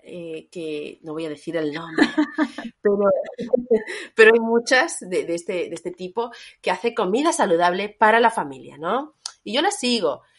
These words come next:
Speaker 1: Bueno, ahí la voy siguiendo, yo qué sé, voy viendo las recetas.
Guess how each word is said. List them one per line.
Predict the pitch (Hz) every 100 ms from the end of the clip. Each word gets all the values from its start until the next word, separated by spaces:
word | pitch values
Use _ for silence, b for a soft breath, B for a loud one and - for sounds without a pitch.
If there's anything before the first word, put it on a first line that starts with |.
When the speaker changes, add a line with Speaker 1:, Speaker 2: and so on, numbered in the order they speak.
| b b
Speaker 1:
Bueno, | - 320 156 143 -
ahí | 202 185 143 -
la | 135
voy | 139
siguiendo, | - 196 208 196 196 196 196
yo | 170
qué | 160
sé, | 170
voy | 160 156
viendo | 156 151
las | 151
recetas. | 196 196 208 190 190 185 185 180 180